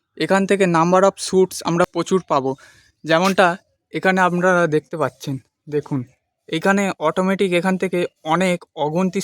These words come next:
শুটস বেরোতে শুরু করে দিয়েছে, কারণ এই ডালটি মোটা বলে। তাই গাছের সমস্ত যে খাবার আছে, সেটি এই ডালটি বেশি পরিমাণে নিয়ে নিচ্ছে। আপনাদের গাছের ক্ষেত্রেও এই একই সমস্যা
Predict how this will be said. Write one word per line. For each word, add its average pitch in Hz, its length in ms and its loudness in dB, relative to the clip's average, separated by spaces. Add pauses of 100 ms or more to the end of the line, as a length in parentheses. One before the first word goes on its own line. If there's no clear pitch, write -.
শুটস 180 340 -4
বেরোতে 160 300 0
শুরু 156 240 -6
করে 143 200 -2
দিয়েছে, 131 320 -8 (440)
কারণ 170 260 0 (360)
এই 160 180 0
ডালটি 170 420 0 (520)
মোটা 160 340 2
বলে। 131 260 0 (680)
তাই 165 200 2 (420)
গাছের 151 400 2 (120)
সমস্ত 170 400 0
যে 185 160 2
খাবার 165 380 4
আছে, 170 160 -2 (100)
সেটি 165 340 -4 (480)
এই 180 240 6
ডালটি 202 380 4
বেশি 165 300 2
পরিমাণে 190 420 2
নিয়ে 156 240 4
নিচ্ছে। - 280 -4 (580)
আপনাদের 185 440 2 (380)
গাছের 175 300 0
ক্ষেত্রেও 190 400 0 (260)
এই 175 100 -2 (120)
একই 190 160 -6
সমস্যা 190 420 0